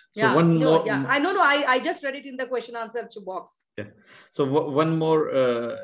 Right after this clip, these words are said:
Speaker 1: thing that this workshop brought out is that my eyesight needs to be tested
Speaker 2: <laughs>
Speaker 1: and, and I need new prescription. So another learning.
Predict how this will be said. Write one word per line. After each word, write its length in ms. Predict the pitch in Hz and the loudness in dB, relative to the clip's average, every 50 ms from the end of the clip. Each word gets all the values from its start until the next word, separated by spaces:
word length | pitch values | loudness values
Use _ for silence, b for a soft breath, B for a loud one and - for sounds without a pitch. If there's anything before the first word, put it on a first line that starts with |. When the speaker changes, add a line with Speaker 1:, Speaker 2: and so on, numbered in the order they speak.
| 110 _ - | -14 _ -10
Speaker 1:
thing 180 | 147 139 131 | -8 -6 -2
that 220 | 123 139 123 113 110 | 0 0 0 0 0
this 280 | 127 127 123 - - - 117 | -2 -4 -4 -6 -10 -10 -6
workshop 480 | 120 120 117 - - - 127 113 104 | -4 -4 -4 -4 -4 -6 -6 -6 -4
brought 320 | 104 - 110 110 110 - 127 | -4 -4 -4 -4 -4 -6 -6
out 240 | 120 117 110 110 | -4 -4 -4 -6
is 240 | - 110 113 110 110 | -6 -8 -8 -8 -6
that 140 | - 117 113 - 120 | -6 -8 -6 -6 -6
my 180 | 113 110 110 - | -6 -4 -6 -6
eyesight 600 | 120 120 123 127 127 - - 131 123 120 123 - | -4 -2 -2 -2 -4 -4 -4 -4 -4 -4 -6 -6
needs 240 | 117 117 117 113 117 - | -8 -8 -8 -8 -8 -6
to 120 | - 110 | -4 -4
be 140 | 107 110 110 | -4 -4 -6
tested 540 | 110 - 107 104 - - - - 101 101 - | -6 -6 -6 -6 -6 -8 -8 -8 -8 -8 -8
Speaker 2:
<laughs> 140 | - 101 | -8 -10
Speaker 1:
and, 160 | 104 104 101 107 | -8 -8 -10 -8
and 220 | 107 110 107 107 | -8 -6 -6 -4
I 120 | 110 104 107 | -4 -4 -4
need 260 | 107 110 110 107 101 | -4 -6 -6 -6 -6
new 120 | 107 107 | -8 -10
prescription. 760 | 107 - - - - - - 110 98 98 - - 101 98 - | -10 -12 -16 -18 -16 -12 -10 -10 -10 -10 -12 -16 -14 -14 -14
So 340 | - - - 107 107 104 B B B B B - | -12 -10 -8 -8 -6 -8 B B B B B -4
another 320 | 127 123 135 131 135 135 | 0 2 2 4 4 4
learning. 480 | 127 127 123 117 107 107 101 104 104 | 4 4 2 2 0 0 -4 -6 -8